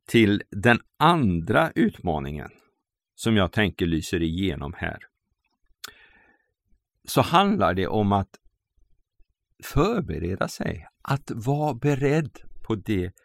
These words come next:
som händer. När Ester har sagt nej första gången till, eh, tanken att gå in till kungen och bära sitt folks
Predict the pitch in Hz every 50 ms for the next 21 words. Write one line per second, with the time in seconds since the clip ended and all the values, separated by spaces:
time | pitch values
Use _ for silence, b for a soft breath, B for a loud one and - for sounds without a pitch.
0 | _ _ _ - - - 110 104 98 107 123 143 143 127 95 85 82 80 - -
1 | _ _ _ B B B B B B B B 127 139 143 151 156 160 151 - -
2 | - 135 139 135 131 143 139 135 123 - - 131 - - 135 127 127 131 135 139
3 | 139 135 127 - - 135 120 - - - 117 113 113 120 120 117 113 107 104 101
4 | 98 90 - - - 107 104 104 101 101 101 98 95 90 B B B B B B
5 | _ - - 123 120 107 90 - - 98 101 101 92 82 101 - - - 113 110
6 | 107 104 98 95 87 82 73 - - _ _ - 101 - - 113 107 107 107 104
7 | 95 92 90 85 85 85 101 104 101 92 92 90 - - - 98 - - - -
8 | - 87 85 82 82 - - _ _ - - - - - -